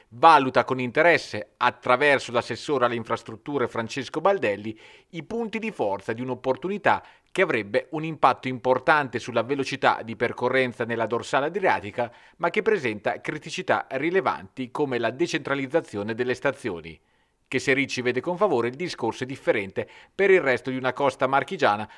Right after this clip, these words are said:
con cui la regione apre un confronto in tal senso.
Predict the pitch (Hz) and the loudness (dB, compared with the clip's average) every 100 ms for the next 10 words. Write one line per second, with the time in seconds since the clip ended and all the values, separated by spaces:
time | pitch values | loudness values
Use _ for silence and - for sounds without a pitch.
0 | _ - 190 - 113 113 143 160 165 110 | _ 2 2 0 -6 -6 0 0 2 -2
1 | 104 117 _ 143 135 - 143 - 156 175 | -4 -8 _ 4 6 4 0 -2 -4 -2
2 | 170 - 101 101 123 120 143 - 107 80 | -2 -4 -6 -4 -4 0 0 0 -4 -4
3 | - 80 | -12 -14